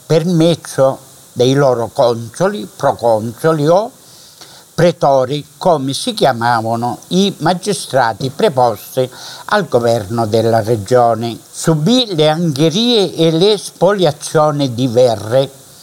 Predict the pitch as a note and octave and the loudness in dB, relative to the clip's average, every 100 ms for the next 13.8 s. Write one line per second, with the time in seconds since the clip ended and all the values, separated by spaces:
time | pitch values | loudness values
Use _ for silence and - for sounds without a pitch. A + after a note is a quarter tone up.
0 | - - - - - D3 - F#3 A3+ F3 | -20 -20 -20 -10 -2 -2 0 2 2 2
1 | C3 A#2+ - C#3 - F#3 - - A#2+ A2 | 0 -4 -2 -2 0 -2 -2 -2 -2 0
2 | A2+ C3 D#3+ F#3 - F#3+ F3+ - - - | 0 0 0 -2 -6 -8 -8 -12 -20 -20
3 | - - C#3 D3 D#3 F#3+ A#3 F#3 B2+ A#2+ | -20 -8 0 0 2 4 4 2 0 2
4 | C3 G#2 C#3+ F#3+ A#3 A3 G3+ F#3+ E3 - | 0 -2 0 0 0 -2 -2 -2 -2 0
5 | F3+ F#3+ - D#3 D3 - C#3+ C3 D#3 - | 0 0 -2 -2 -2 -2 -6 -4 -6 -2
6 | D3+ C3+ C3 B2+ B2+ B2+ - - - - | 0 4 4 2 -2 -8 -12 -20 -20 -20
7 | - - _ - F#3 F#3+ D#3+ C#3+ - D3+ | -20 -20 _ -2 0 0 0 -2 0 0
8 | C#3 A2+ - D#3+ C3+ D#3 D3+ D#3+ C#3 G#2+ | 0 -4 -8 -6 -4 0 2 2 0 -6
9 | A2 G#2+ - - - - D#3+ E3 - - | -10 -12 -18 -20 -20 -6 -2 -2 -4 -16
10 | - B2 - - B2+ A#2 A#2+ C3 D#3 A2+ | -8 -8 -8 -6 -4 -2 -2 0 0 -2
11 | - F#3+ A#3 A#3 - - C3+ E3+ E3+ D3 | 0 0 0 -4 -18 -10 0 2 2 0
12 | C#3+ - F#3 F#3 D3 B2+ A2+ - - - | -2 -2 2 4 4 2 0 -10 -8 0
13 | C#3+ B2+ - C#3+ D3 C#3 C3 D#3 | 0 0 -2 -2 -2 0 2 0